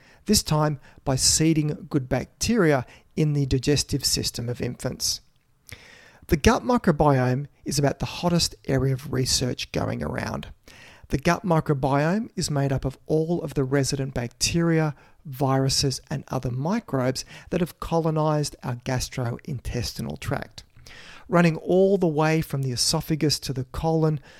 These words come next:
the microbiome creates its own mini ecosystem, in the same way that plants, animals, and insects live together in their own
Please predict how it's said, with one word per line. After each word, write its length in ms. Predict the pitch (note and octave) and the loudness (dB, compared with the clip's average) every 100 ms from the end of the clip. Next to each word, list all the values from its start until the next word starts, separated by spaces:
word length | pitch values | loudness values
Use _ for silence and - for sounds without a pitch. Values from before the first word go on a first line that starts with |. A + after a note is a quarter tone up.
| - | -8
the 100 | - | -4
microbiome 1160 | C#3+ D3 F3+ - D#3 C3 D#3+ G3 F#3+ C3 A#2+ B2+ | -2 0 -2 2 0 2 0 2 2 2 -2 -6
creates 360 | - B2+ B2+ C#3 | -6 -4 -2 -4
its 140 | - - | -6 -2
own 400 | D3+ D3+ D#3 D3+ - - | 2 4 2 0 -8 -6
mini 420 | C#3+ C#3 C#3 - - | -2 0 0 -2 -2
ecosystem, 840 | C#3 C3+ B2+ A2+ G#2+ - B2 B2 - - - - | -2 0 -2 0 0 -2 -4 -8 -10 -20 -20 -4
in 100 | G3 | 0
the 80 | G3+ | 2
same 420 | F#3 - A3 A#3 | 4 4 4 4
way 160 | F#3+ F3 | 4 4
that 200 | D3+ - | 4 0
plants, 540 | - D#3+ F3 F3 - - - _ - | 0 2 2 2 -2 -2 -12 _ 0
animals, 520 | C#3+ C#3 C3+ C3+ - - | 2 2 2 0 -2 -6
and 160 | C#3+ - | -8 -4
insects 640 | G#3 A3+ - C3 C3 - | 0 2 4 2 0 -2
live 280 | D3+ D3+ D#3 | 2 2 2
together 420 | D3 C3+ C3 B2 - - | -2 0 0 -2 -4 -8
in 160 | - E3+ | 0 2
their 180 | E3+ - | 2 2
own 360 | D3+ C#3+ C#3+ C#3 | 2 4 4 0